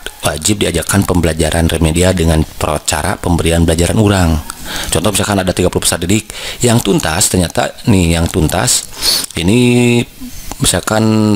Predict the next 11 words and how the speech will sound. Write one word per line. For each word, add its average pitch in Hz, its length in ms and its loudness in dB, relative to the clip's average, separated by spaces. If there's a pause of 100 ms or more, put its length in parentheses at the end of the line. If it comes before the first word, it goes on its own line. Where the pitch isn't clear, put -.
empat 98 240 -4
belas 98 160 0
orang, 120 320 2 (880)
yang 101 160 2
tidak 117 320 2
tuntas, 107 400 0
T 92 160 -2
T, - 320 -2
ya, 85 240 0
tidak 85 240 -2
tuntas, 90 480 0